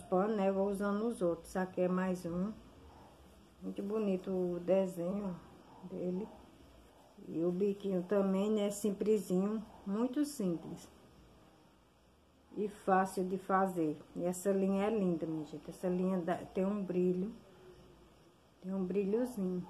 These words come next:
Muito lindo. Então é assim, meus, meus inscritos, meus amigos, aquelas pessoas que visualizam meus vídeos.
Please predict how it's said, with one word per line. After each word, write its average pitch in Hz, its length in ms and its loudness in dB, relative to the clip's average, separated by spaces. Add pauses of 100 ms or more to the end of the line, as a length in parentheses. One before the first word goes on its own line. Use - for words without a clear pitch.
(320)
Muito 196 260 -6
lindo. 180 320 -2 (460)
Então 254 180 4
é 302 140 10
assim, 269 580 8 (1500)
meus, 233 1600 4 (840)
meus 220 380 6
inscritos, 214 720 8
meus 208 260 4
amigos, 196 640 6
aquelas 190 400 0
pessoas 190 460 -2
que - 140 -6
visualizam 185 840 4
meus 190 360 2
vídeos. 180 440 0